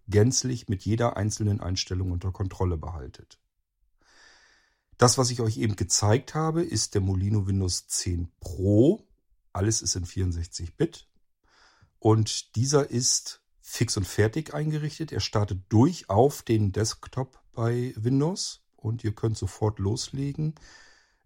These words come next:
Ähm, Bedienungshilfen sind soweit schon fertig, ähm, konfiguriert, als dass ihr mit einer Blendempfindlichkeit arbeiten könnt. Das ganze System ist in Dunkel gehalten. Natürlich mit hohem Kontrast.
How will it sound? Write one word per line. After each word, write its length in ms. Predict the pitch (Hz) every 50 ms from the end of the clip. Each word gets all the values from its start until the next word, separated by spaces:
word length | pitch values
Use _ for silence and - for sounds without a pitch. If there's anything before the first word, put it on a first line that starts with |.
| - -
Ähm, 320 | 104 104 107 107 107 98
Bedienungshilfen 720 | 104 107 104 120 135 135 123 - - - 120 110 - 117 104
sind 180 | 110 113 110
soweit 340 | - 104 98 104 101 101 -
schon 180 | - - 98 90
fertig, 560 | - - - 104 98 - 110 107 - - _ _ -
ähm, 300 | 98 98 98 95 98 92
konfiguriert, 840 | - 104 95 - - 101 95 101 92 92 101 98 98 98 - -
als 300 | - 92 92 - - -
dass 260 | - 92 92 - -
ihr 580 | - 104 98 101 98 95 95 95 92 92 92 95 104 - _ _ _ _ _ _ -
mit 140 | 101 95 -
einer 120 | 95 92
Blendempfindlichkeit 1900 | 87 92 95 98 110 117 - - - - _ _ _ _ _ _ - 104 104 - - 120 113 107 - 110 98 - - - 98 98 98 92 - - - _ _ _ -
arbeiten 440 | - 104 101 104 107 113 - - 143
könnt. 360 | - - 147 160 180 196 - - - _
Das 160 | - 110 - -
ganze 260 | - 95 90 - 92
System 400 | 90 90 - - - 104 98 95
ist 140 | 92 - -
in 120 | 92 90
Dunkel 320 | - 98 98 101 110 107
gehalten. 540 | - - 107 110 107 - - - - 175 190 - _ _ - - _ _ _ _ _ _ _ _ - - - -
Natürlich 460 | 101 104 101 - - 113 107 107 95 104
mit 180 | 95 90 -
hohem 260 | - 92 101 107 101
Kontrast. 580 | - 92 90 82 - 107 123 151 - - -